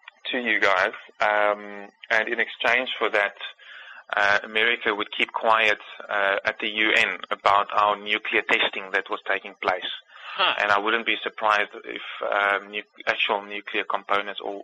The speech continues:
Speaker 1: actual weapons was also exchanged. So, uh, the, the level of secrecy is, is very, very high. And, uh, you know, if, if this story comes out with names of people who actually made these kinds of decisions, uh, you know,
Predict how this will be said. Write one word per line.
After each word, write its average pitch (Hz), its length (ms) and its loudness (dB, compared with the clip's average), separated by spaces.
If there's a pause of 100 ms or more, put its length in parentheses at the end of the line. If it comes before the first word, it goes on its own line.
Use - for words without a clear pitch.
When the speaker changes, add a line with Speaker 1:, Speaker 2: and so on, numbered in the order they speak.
(120)
Speaker 1:
actual 101 300 -8
weapons 98 360 -6
was 98 180 -12
also 104 300 -8
exchanged. - 580 -8 (800)
So, 107 80 2 (220)
uh, 101 380 6
the, 104 180 2
the 107 60 -2
level 107 300 2
of 110 80 0 (100)
secrecy 110 540 -6
is, 101 160 -2 (180)
is 104 180 -2 (440)
very, 117 260 2
very 95 240 4
high. 92 340 4 (720)
And, 101 420 2
uh, 101 160 6
you 104 140 0
know, 104 120 2
if, 104 160 -2 (260)
if 107 140 -4 (260)
this 110 140 -4 (200)
story 107 240 2
comes 104 320 -2
out 104 200 4
with 104 180 -6
names 101 380 -2
of 104 100 -2 (100)
people 104 360 -6
who 101 180 0
actually 104 300 0
made 104 260 0
these 101 220 -6
kinds 101 220 -2
of 98 140 -4
decisions, 101 500 -6 (600)
uh, 101 300 4 (100)
you 104 80 -2
know, 101 200 0